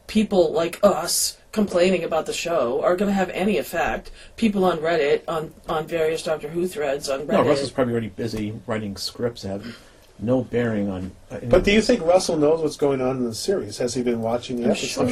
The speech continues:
Speaker 2: sure they
Speaker 1: He
Speaker 2: told him.
Speaker 1: does.
Speaker 3: Yeah.
Speaker 2: And you don't think they're gonna say, "Okay, you're the showrunner,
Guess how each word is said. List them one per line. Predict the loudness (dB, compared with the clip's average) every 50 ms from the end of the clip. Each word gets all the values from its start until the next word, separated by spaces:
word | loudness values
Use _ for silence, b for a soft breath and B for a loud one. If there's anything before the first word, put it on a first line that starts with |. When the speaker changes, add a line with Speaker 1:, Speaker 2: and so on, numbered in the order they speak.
| 2
Speaker 2:
sure | 2 2
they | 2
Speaker 1:
He | 2 0
Speaker 2:
told | 0 2 2 2 2
him. | 2 0 0
Speaker 1:
does. | 0 -2 -2 -2 -4 -6
Speaker 3:
Yeah. | -4 -2
Speaker 2:
And | -2
you | -2
don't | -2 -2 -2
think | -4 -4 -2
they're | -2 -2
gonna | -2 -2
say, | 0 0 2 2
"Okay, | 2 2 0 -2
you're | -2 -2 0 -2 -2
the | -2 -6
showrunner, | -6 -4 -2 -2 0 -2 -2 -4 -6 -8